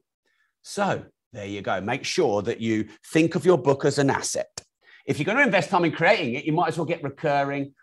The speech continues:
residual, and ongoing income from it. Right, number two asset is audio. So we're in the world of the audio influencer revolution, where Clubhouse has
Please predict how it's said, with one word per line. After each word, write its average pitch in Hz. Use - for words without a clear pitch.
residual, 123
and 113
ongoing 120
income 104
from 80
it. -
Right, 160
number 214
two 277
asset 185
is 214
audio. 208
So 185
we're 254
in 269
the 214
world 180
of 131
the 143
audio 185
influencer 170
revolution, 135
where 101
Clubhouse 151
has 113